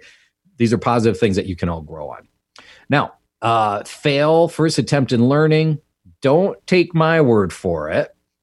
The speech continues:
There are some very famous people who, uh, can say the same thing. Now, who do you think said this? Here's a situation. Uh, this guy worked at a newspaper, and his former editor told him he, quote, "lacked imagination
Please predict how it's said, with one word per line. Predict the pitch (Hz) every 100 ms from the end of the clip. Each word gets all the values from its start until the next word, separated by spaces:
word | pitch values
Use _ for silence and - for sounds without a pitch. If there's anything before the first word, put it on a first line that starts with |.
| _
There | - 120 120
are |
some | 117 123
very | 135 196
famous | 196 196 175
people | - 208 208 110 113 117
who, | 120 120 113 113
uh, | 107 104 101
can | 98 - 107
say | 98 -
the | 113
same | 107 127
thing. | 110 107
Now, | 101 104 - _ _ -
who | - 214
do | 214
you | 202
think | 196 165
said | - 151 143
this? | 90 82 - - _ _ _
Here's | 131 127
a | 123
situation. | - 107 113 104 92 90 92 _ _ _ _ _ -
Uh, | 110 101
this | 101 156
guy | 165 143 143 143 135 - - _
worked | 117 139 135
at | 117
a | 104
newspaper, | 135 170 165 180 185 -
and | 104 113 104
his | 110 101
former | - 139 135 120 -
editor | 135 135 113
told | 101 - 151 151
him | 104 90 90
he, | 98 107 101 95
quote, | - 196 156 -
"lacked | 104 123 160 -
imagination | 113 120 120 110 123 202 214 214 202